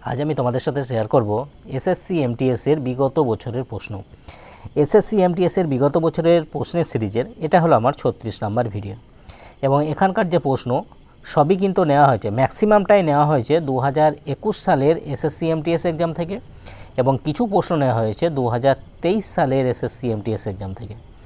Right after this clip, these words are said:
তো চলো শুরু করা যাক আজকের প্রথম প্রশ্ন, যে নিম্নলিখিতদের মধ্যে কে জয়পুরে হাওয়া মহল তৈরি করেছিলেন? নিম্নলিখিতদের মধ্যে কে জয়পুরে হাওয়া মহল তৈরি করেছিলেন? এটা করেছিলেন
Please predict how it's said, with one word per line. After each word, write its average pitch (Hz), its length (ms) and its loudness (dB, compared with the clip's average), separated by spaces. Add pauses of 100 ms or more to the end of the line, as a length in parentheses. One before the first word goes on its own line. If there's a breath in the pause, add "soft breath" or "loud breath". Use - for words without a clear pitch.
(540 soft breath)
তো 180 80 -4
চলো 202 200 4
শুরু 196 160 2
করা 190 200 4
যাক 185 160 2
আজকের 156 320 0
প্রথম 151 260 -2
প্রশ্ন, 131 400 -2 (760 soft breath)
যে 131 80 4
নিম্নলিখিতদের 180 800 4
মধ্যে 202 240 2
কে 127 260 0
জয়পুরে 139 600 4
হাওয়া 151 420 6
মহল 175 340 0
তৈরি 127 280 2
করেছিলেন? 101 480 -4 (640 loud breath)
নিম্নলিখিতদের 170 960 2
মধ্যে 180 300 0
কে 160 300 0
জয়পুরে 135 720 2
হাওয়া 151 380 6
মহল 160 360 2
তৈরি 120 280 0
করেছিলেন? 104 480 -6 (540 soft breath)
এটা 185 220 4
করেছিলেন 170 520 2